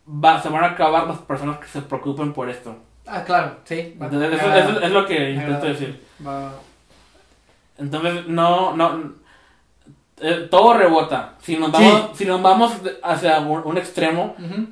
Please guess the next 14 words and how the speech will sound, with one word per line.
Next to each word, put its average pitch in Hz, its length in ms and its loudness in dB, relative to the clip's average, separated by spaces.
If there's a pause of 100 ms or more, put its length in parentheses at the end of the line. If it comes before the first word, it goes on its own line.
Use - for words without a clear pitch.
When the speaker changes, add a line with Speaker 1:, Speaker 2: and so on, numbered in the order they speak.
(120)
Speaker 1:
luego, 156 240 6
lo-, 170 160 8
luego 165 220 6
lo 185 100 2
vamos 165 260 0
a, 160 60 -2
a, 135 500 -4
a 131 40 -2
Speaker 2:
Sí. 151 120 -6
Speaker 1:
mover 143 420 0
para 131 160 -2
otro 131 180 -6
lado. 117 220 -6
Speaker 2:
Ujú. 180 260 -10